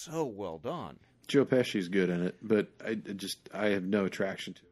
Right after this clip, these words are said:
Speaker 2: whatsoever.
Speaker 1: When's the last time you watched it?
Speaker 2: Uh, when, when you told me,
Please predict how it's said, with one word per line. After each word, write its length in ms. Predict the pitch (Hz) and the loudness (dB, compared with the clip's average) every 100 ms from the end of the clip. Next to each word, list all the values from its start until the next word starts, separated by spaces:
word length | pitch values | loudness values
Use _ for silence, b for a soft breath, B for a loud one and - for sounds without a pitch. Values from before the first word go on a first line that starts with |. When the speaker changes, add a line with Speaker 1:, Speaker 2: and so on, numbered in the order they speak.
| _ | _
Speaker 2:
whatsoever. 300 | _ _ _ _ _ _ _ _ _ _ _ - | _ _ _ _ _ _ _ _ _ _ _ -14
Speaker 1:
When's 120 | 196 | -10
the 40 | |
last 160 | 233 - | -10 -10
time 80 | 185 | -14
you 60 | 175 | -12
watched 240 | 220 - | -14 -18
it? 160 | - _ _ _ _ _ _ - | -20 _ _ _ _ _ _ -6
Speaker 2:
Uh, 500 | - 139 135 135 127 123 | 4 6 8 10 8 8
when, 420 | 135 135 127 123 | 6 8 8 8
when 160 | 127 120 | 8 8
you 260 | 131 123 - | 6 4 0
told 300 | - 135 131 | 2 4 6
me, 420 | 123 120 117 113 | 6 6 6 4